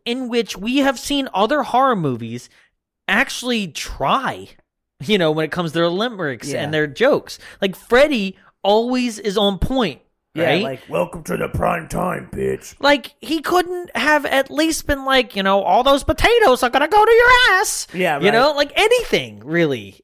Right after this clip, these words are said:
Speaker 1: But no, no, we don't get that. We just get an explosion and, and she's dead. That's
Speaker 2: Yeah,
Speaker 1: it.
Speaker 2: but her kill is, like, the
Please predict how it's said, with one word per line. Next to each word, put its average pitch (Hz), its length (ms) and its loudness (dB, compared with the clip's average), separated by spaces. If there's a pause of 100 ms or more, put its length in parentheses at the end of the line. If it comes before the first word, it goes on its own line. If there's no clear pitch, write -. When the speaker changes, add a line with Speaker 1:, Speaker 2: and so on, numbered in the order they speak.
(160)
Speaker 1:
But 277 200 0
no, 156 500 2 (120)
no, 143 300 2
we 160 120 2
don't 165 160 0
get 127 180 -2
that. 101 280 -6 (300)
We 143 140 -2
just 156 220 0
get 139 300 0 (340)
an 123 100 -8
explosion 104 760 -8
and, 104 360 -12 (100)
and 151 320 -6
she's 208 160 -4
dead. 180 320 2 (120)
That's 156 180 0
Speaker 2:
Yeah, 139 140 2
Speaker 1:
it. 127 40 -4
Speaker 2:
but 139 120 -4
her 190 100 0
kill 151 380 -6
is, 135 260 -10
like, 113 240 -10
the 113 140 -10